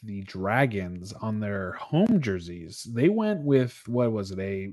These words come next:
a blue, like a dark, you know, almost navy blue. I really thought they were gonna go really dark green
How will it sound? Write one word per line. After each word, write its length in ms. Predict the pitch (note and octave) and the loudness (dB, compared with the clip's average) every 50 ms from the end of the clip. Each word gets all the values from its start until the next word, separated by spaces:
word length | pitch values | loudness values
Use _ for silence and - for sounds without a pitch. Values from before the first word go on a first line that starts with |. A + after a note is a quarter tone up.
| - | -10
a 60 | A2 G#2+ | -10 -12
blue, 580 | G#2 G2+ G#2 G2+ G2 G#2 A2+ C#3 F3+ G#3 F3 C3 | -10 -8 -6 -6 -4 2 4 4 6 6 4 4
like 220 | A2 G2+ F#2+ - | 2 0 -2 -4
a 40 | G2 | -6
dark, 500 | F#2 G#2 - A2+ B2 C#3+ D3 C3 - - | -4 0 4 6 6 6 6 4 0 -2
you 60 | A#2 | 0
know, 60 | A2 | 2
almost 320 | A2+ A#2+ C#3 C3 A#2+ - A2 | 2 2 2 0 -2 -2 -4
navy 340 | A2 A2+ B2+ B2+ B2+ A#2+ | 0 2 2 4 4 4
blue. 400 | A2 G2 F#2+ G2 A2+ D3+ D#3+ C#3 - B2 | 2 2 0 0 2 2 2 2 2 2
I 60 | F3 | 4
really 240 | A#3 D4 C#4 A#3+ F#3+ | 4 6 4 4 4
thought 160 | - D3+ C3+ | 4 0 0
they 80 | C3 | 0
were 80 | B2 A#2+ | 0 0
gonna 160 | A#2+ A2+ A2+ | 2 0 2
go 80 | G#2+ G#2+ | 0 -2
really 280 | G2+ G2+ A2+ A#2 A2 | 0 0 2 2 2
dark 300 | G#2 G2+ G#2+ G2+ G2 - | 2 2 0 0 0 -4
green 460 | - - F#2+ G#2+ D3 F3+ C3 F#2+ E2 | -6 -8 -4 -2 -2 -2 -2 -4 -10